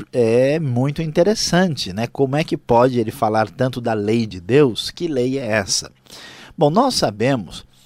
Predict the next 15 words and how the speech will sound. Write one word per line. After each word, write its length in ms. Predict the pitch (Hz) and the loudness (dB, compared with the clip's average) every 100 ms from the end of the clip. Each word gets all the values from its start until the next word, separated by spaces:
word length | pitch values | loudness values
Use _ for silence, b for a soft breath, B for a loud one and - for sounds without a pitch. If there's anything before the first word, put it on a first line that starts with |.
| b | b
que 100 | - | -2
a 60 | 131 | 2
palavra 480 | 127 113 113 107 | 2 4 2 2
divina 460 | 104 107 92 95 92 | -4 -4 -6 -10 -10
inspirada, 880 | 120 123 - - 87 120 127 87 85 | -8 -8 -10 -12 -2 0 0 -2 -10
ela 380 | 92 104 117 | -6 -4 -2
levou 680 | 139 143 185 143 104 110 151 - B B B | -2 -2 -4 -2 2 4 4 -2 B B B
muito 480 | 120 139 220 196 131 | -6 0 0 0 -8
tempo 500 | - 104 110 123 143 | -2 -2 -2 -4 -4
até 320 | 123 - 151 | -4 0 0
chegar 460 | 147 156 117 113 120 | 0 -4 -2 0 0
à 40 | |
sua 300 | 120 - 120 | -2 -4 -6
forma 460 | - - 107 110 110 | -6 -2 0 0 -6
final. 500 | - 131 110 95 | -8 -2 0 0